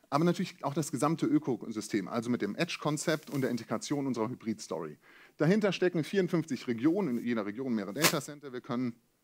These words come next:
liegt es an mir mit den Geräuschen? Das könnte eigentlich jetzt nur Azure dann sein. Okay, also dann, wir können mehr als hundertfünfzig Länder bedienen, verfügbar, großes privates Netzwerk, Backend, was wir dahinter haben.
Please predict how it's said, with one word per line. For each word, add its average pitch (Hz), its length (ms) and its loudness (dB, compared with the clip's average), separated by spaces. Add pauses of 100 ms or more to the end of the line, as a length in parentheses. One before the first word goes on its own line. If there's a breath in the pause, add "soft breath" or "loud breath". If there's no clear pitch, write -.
(520)
liegt 175 180 -2
es 165 100 2
an 135 120 0
mir 160 160 2
mit 226 100 -2
den 202 80 -2
Geräuschen? 180 480 -2 (1400)
Das - 120 -20
könnte 104 180 -4
eigentlich 110 200 -4
jetzt 135 200 -8
nur - 240 -6
Azure 92 260 -4
dann 90 200 -6
sein. 120 240 8 (760 soft breath)
Okay, 120 340 2 (380)
also 147 240 4
dann, 190 240 4
wir 196 80 2
können 185 220 4
mehr 208 180 4
als 196 180 0
hundertfünfzig 180 540 0
Länder 202 400 4
bedienen, 190 440 2
verfügbar, 170 520 -2
großes 170 460 2
privates 135 640 -2 (120)
Netzwerk, 175 540 -2
Backend, 151 320 0
was 147 160 0
wir 151 40 -4
dahinter 139 320 0
haben. 131 320 -2